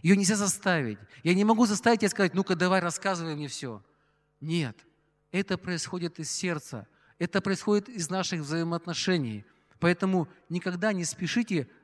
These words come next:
срывать с другого маски. Вы можете ошибиться, и это будет его лицо, и ему будет очень больно.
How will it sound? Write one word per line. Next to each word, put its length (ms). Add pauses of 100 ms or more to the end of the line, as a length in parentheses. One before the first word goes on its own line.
срывать 480
с 40
другого 380
маски. 500 (220)
Вы 140
можете 340
ошибиться, 680
и 60
это 220
будет 260
его 180
лицо, 480 (260)
и 80
ему 160
будет 240
очень 260
больно. 480